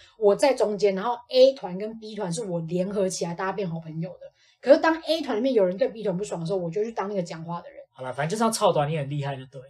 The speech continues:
Speaker 1: 不是操短，但是因为我后来就是有吃过一些亏，我后来才发现说，哎，我就慢慢的变得比较收敛，我不会想要去当那个出头人，也不想要去当所谓的什么黑白两道通吃。就是因为我们大学，你知道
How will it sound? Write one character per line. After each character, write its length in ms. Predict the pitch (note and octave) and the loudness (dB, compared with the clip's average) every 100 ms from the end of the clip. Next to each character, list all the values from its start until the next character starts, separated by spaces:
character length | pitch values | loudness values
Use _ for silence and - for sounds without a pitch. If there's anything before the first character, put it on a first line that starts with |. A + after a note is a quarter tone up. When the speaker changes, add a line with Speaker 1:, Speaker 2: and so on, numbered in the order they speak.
| F#3 | 4
Speaker 1:
不 120 | C#4+ | 4
是 100 | F4 | 6
操 200 | G4 C#4+ | 4 4
短， 120 | A#3 | 4
但 100 | C#4+ | 4
是 80 | F#4 | 2
因 100 | F#4+ | 4
为 40 | |
我 80 | C#4 | 6
后 80 | G#3+ | 6
来 100 | D#4+ | 4
就 80 | B3+ | 0
是 120 | C4 C#4 | -2 2
有 180 | F#3+ | 2
吃 260 | F3+ - C4 | 2 -2 0
过 180 | C4 B3 | 2 2
一 40 | |
些 220 | B3+ A3+ A3+ | 2 0 0
亏， 400 | - G3+ F#3+ F#3+ | -2 2 4 2
我 100 | F#3+ | 0
后 80 | C4 | 0
来 60 | |
才 120 | G#3+ | 0
发 160 | G3 A3 | -4 -4
现 100 | A3 | -4
说， 100 | A3+ | -4
哎， 220 | B3 D4 D4+ | 0 0 0
我 100 | F#3 | 2
就 100 | C4+ | 2
慢 180 | C#4 B3+ | 2 0
慢 120 | B3 | -2
的 80 | G3+ | -2
变 160 | A#3+ | -2
得 60 | G3+ | -2
比 60 | F3 | -2
较 100 | F#3+ | -4
收 360 | - F#3+ E3+ | -4 -4 -2
敛， 200 | F#3 E3+ F3 | -2 -2 -2
我 100 | E3+ | -2
不 80 | A3+ | 0
会 80 | |
想 80 | C4 | 0
要 80 | F#3+ | -2
去 80 | A3 | -4
当 160 | G3+ | -4
那 60 | G3+ | -4
个 80 | G3 | -6
出 180 | - G3 | -6 -6
头 120 | F3+ | -4
人， 140 | D#3+ | -2
也 80 | E3 | -4
不 100 | E3 | -4
想 120 | A3 | -4
要 60 | F#3 | -4
去 80 | G#3+ | -4
当 180 | G#3 G3+ | -4 -4
所 160 | G3 | -2
谓 60 | F#3+ | -2
的 60 | F#3+ | -2
什 60 | |
么 80 | F3 E3 | -4 -2
黑 160 | G#3 | 0
白 140 | F#3+ F3 | 0 -2
两 140 | F3 | -4
道 100 | E3 F3 | -6 -8
通 240 | E3+ D#3+ | -8 -10
吃。 200 | E3 - - _ _ _ - | -10 -14 -18 _ _ _ -2
就 120 | D#4+ | 2
是 100 | C#4 | 6
因 100 | D4+ | 8
为 60 | |
我 60 | C#4 | 6
们 120 | F#3 F3+ | 4 0
大 200 | A#3+ G#3+ | -2 -2
学， 120 | F#3+ | -4
你 60 | |
知 100 | E3+ | -4
道 60 | A3+ | -4